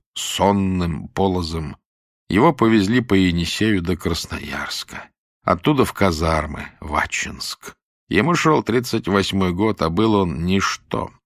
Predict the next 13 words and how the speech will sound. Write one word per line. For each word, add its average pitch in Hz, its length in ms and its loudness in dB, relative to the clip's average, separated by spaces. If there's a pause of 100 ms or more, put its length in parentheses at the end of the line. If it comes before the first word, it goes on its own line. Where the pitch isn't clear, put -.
(400)
Солдат-грузин, 90 1160 0 (500)
съеженный 87 800 0
в - 80 -4
шинельке 92 600 0
от 73 80 -6
сибирских 82 680 -4
морозов 85 580 -2
и 90 100 0
везомый 101 580 4
пушечным 92 760 0
мясом 73 520 -4
на - 80 -8
фронт. - 500 -14